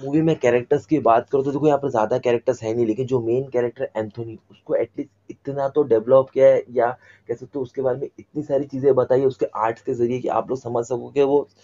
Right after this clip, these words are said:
उसके mind में क्या चल रहा है, उसके साथ क्या चल रहा है, उसको कैसे अपनी एक अलग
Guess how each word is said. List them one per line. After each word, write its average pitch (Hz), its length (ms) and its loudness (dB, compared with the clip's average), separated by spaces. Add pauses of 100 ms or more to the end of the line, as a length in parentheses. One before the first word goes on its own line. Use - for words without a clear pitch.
(280)
उसके 156 260 0
mind 120 340 0
में 139 160 0
क्या 123 180 4
चल 127 160 0
रहा 123 80 4
है, 123 40 4
उसके 123 200 -2
साथ 131 340 0
क्या 123 180 0
चल 123 140 -4
रहा 117 100 -2
है, 120 60 0
उसको 117 180 -10
कैसे 127 300 2 (540)
अपनी 147 320 0
एक 139 100 -4 (100)
अलग 131 220 2